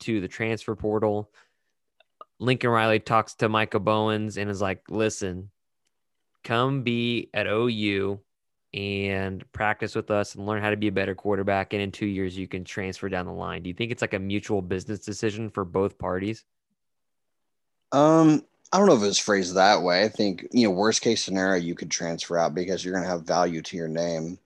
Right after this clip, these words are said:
Speaker 2: um, playing under, under Lincoln Riley. But he's, he's a guy, I guess, that thinks he can come in and compete right away. Um, obviously, Spencer Rattler's not gonna be overtaken, but when you, you know, he leaves and it's Caleb Williams and Micah Bowens, they might actually have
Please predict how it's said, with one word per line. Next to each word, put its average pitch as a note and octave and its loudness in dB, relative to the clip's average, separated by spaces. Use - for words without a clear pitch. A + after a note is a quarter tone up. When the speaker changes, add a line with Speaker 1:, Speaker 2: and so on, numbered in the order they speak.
Speaker 2:
um, D#2+ -4
playing F2 -4
under, E2 -4
under F#2+ 2
Lincoln F#2+ 0
Riley. F#2 4
But F#2 2
he's, C3+ 2
he's C3+ 4
a C3+ 2
guy, B2+ 8
I A2 6
guess, A#2+ 2
that F#2 0
thinks A#2+ 2
he A#2+ 2
can G#2 0
come G#2 2
in G#2+ 4
and E2+ 0
compete F2 -2
right F#2 4
away. E2+ 2
Um, F2 2
obviously, G2 2
Spencer F#2 -4
Rattler's E2 -2
not F2 0
gonna E2 -4
be D#2 -4
overtaken, D#2 -6
but D#2+ 0
when F2 -2
you, F2+ -2
you G2 -4
know, D2+ -6
he G#2+ -2
leaves F#2 -2
and E2+ -4
it's D2 -8
Caleb F2+ 0
Williams F2 -2
and E2+ -6
Micah E2+ -4
Bowens, F#2 0
they A2+ 2
might C3 4
actually C#3 2
have B2+ 4